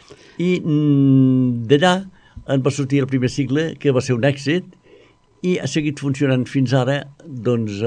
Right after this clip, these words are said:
amb diferents presidents. Quatre presidentes hi ha hagut fins ara.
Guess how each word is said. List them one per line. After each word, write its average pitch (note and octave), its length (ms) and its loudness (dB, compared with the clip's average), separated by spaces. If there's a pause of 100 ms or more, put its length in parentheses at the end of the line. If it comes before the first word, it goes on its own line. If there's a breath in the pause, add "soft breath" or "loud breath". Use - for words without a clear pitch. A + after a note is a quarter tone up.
(120)
amb G#2+ 520 -6
diferents A#2+ 380 -4
presidents. B2 680 -2 (720)
Quatre C#3+ 320 2
presidentes A#2 500 -4
hi C3+ 100 0
ha C3 40 4
hagut C3 240 -4
fins G2+ 180 -6
ara. F2+ 220 -8